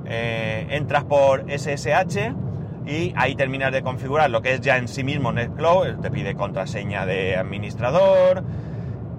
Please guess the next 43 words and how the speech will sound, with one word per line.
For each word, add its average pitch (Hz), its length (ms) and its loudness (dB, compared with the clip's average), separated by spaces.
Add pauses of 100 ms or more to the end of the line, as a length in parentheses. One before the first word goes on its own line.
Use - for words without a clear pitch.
(160)
eh, 120 420 2
contraseña 113 520 -2
de 104 60 2
base 107 260 -2
de 107 60 0
datos, 165 720 4
bueno, 131 280 2
una 120 140 -2
serie 131 240 0
de 123 60 2
preguntas 135 480 0
que 135 100 -4
te 135 80 0
hacen 147 240 0
muy 123 120 -4
sencillas, 131 460 -2
muy 127 160 -4
sencillas, 156 640 0 (400)
y 175 440 0
ya 135 380 4
a 120 160 2
través 120 300 -2
de 135 80 0
un, 131 220 -4
cualquier 127 340 0
navegador 151 480 2
puedes 120 240 0
acceder 135 380 2
a 104 80 2
la 110 100 0
I 113 80 -4
P 135 280 -2 (440)
de 113 160 0
ese, 113 640 -2 (360)
de 120 100 -2
ese 123 180 -6
contenedor 151 720 2
y 139 320 -6 (120)
ya 113 140 0
tienes 120 320 -6
ahí 131 140 -2
tu 123 120 -6
Nextcloud 127 640 0